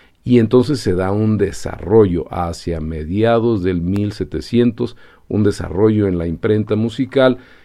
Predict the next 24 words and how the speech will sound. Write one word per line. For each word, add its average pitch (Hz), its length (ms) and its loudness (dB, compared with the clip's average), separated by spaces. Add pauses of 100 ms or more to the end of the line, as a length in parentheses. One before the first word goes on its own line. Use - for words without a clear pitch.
(140)
que 151 340 2
obviamente 101 800 2
cuando 80 640 -4
se 69 640 -4
llegue 95 400 2
el 85 120 2
momento 98 680 2
de 76 140 -4
la 76 100 -4
revolución 92 680 0
industrial, 92 840 0 (460)
este, 85 1000 -2
pues, 110 280 -2 (260)
y 90 220 -4
se - 160 -8
generen 92 580 -2
más 98 640 -2 (220)
instrumentos 101 640 -2
musicales, 95 520 -4
se 76 100 -6
fabriquen 82 440 -4
más 90 220 -4
instrumentos 90 480 -8
musicales, 90 580 -4